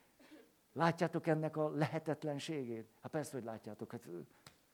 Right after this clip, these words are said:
Tehát ezek a belső rendszerek nagyon jól működnek, ameddig hagyjuk őket, és bátorítjuk, támogatjuk, és utána... És utána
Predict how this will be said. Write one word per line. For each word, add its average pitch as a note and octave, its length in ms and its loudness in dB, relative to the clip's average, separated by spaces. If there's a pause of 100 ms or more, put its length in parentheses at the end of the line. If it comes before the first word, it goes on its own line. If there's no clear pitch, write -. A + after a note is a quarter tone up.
(3500)
Tehát C3+ 260 0
ezek C#3 260 -2
a B2+ 60 -2
belső E3 680 6
rendszerek D#3 580 -2
nagyon G#3 340 6
jól D#3 220 10
működnek, A#2 720 -2 (280)
ameddig C#3+ 460 0
hagyjuk C3 440 -2
őket, B2+ 320 0
és C3+ 180 -2
bátorítjuk, A#2 720 -2
támogatjuk, A2+ 720 -4
és D3 100 -6
utána... C#3+ 200 -6 (3250)
És - 80 -2
utána D3+ 360 2